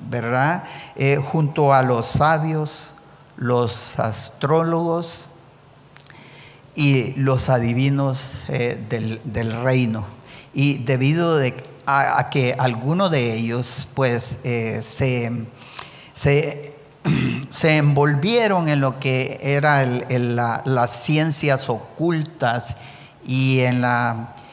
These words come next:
y en la adivinación, pues, pues entonces este término fue adoptando,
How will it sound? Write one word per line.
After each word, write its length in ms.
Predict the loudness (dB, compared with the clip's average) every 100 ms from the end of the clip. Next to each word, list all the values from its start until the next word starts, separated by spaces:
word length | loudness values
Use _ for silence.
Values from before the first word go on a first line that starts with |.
| -16 -4
y 200 | 2 4
en 160 | 4
la 480 | 4 2 0 -2 -2
adivinación, 1080 | 2 4 4 2 0 -2 0 2 2 0 -2
pues, 540 | -2 0 -2 -4 -10 -14 -20 -20 -10 0
pues 280 | 4 4
entonces 540 | 2 2 0 2 2 2
este 260 | 0 -2
término 640 | -2 0 0 0 0 -2 -2
fue 520 | -4 0 2 0 0
adoptando, 1120 | 2 2 0 0 2 2 2 0 2 0 -2